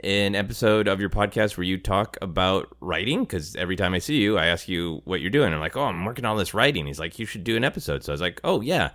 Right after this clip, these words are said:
I should." Um, so I thought it would be really fun, uh, to have Sarah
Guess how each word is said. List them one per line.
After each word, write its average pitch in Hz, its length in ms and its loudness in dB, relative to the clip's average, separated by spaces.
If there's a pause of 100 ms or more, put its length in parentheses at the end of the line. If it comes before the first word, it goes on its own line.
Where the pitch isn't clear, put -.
(240)
I 113 80 2
should." - 340 -2 (380)
Um, 98 320 6
so - 160 0
I 87 100 2
thought 90 220 2
it 90 80 2
would 82 80 -4
be 90 140 0
really 85 260 0
fun, 82 540 -2
uh, 82 240 -2
to 85 260 0
have 78 400 -4
Sarah 78 480 -2